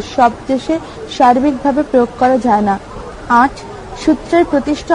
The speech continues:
অসম্ভব। রাষ্ট্রবিজ্ঞানে মৌল আলোচ্য বিষয় হলো মানুষের রাজনৈতিক আচার আচরণ। রাজনৈতিক আচার আচরণের সঙ্গে জড়িত মানুষের অনুভূতি ও আবেগ বহু ধরনের উপাদানের দ্বারা প্রভাবিত হয়।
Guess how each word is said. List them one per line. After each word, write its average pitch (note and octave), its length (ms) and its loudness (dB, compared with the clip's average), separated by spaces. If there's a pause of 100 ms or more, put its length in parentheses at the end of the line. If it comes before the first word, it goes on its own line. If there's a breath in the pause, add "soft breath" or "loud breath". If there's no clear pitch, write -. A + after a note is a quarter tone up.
অসম্ভব। A3 480 2 (420 loud breath)
রাষ্ট্রবিজ্ঞানে D#4+ 720 2
মৌল C#4 340 4
আলোচ্য C#4 480 4
বিষয় D4 400 2
হলো D4 200 6
মানুষের B3 500 2
রাজনৈতিক B3+ 640 0
আচার B3 280 2
আচরণ। B3+ 400 2 (440 loud breath)
রাজনৈতিক C#4 520 2
আচার C#4+ 300 4
আচরণের C#4+ 480 0
সঙ্গে D4 220 2 (100)
জড়িত A#3 360 2
মানুষের B3+ 600 2
অনুভূতি C4 560 -2 (120)
ও - 60 6
আবেগ A3 380 4 (400 loud breath)
বহু C#4 200 6
ধরনের D#4 400 4
উপাদানের C4 480 2
দ্বারা C4+ 160 4
প্রভাবিত A3+ 540 0
হয়। A3 280 4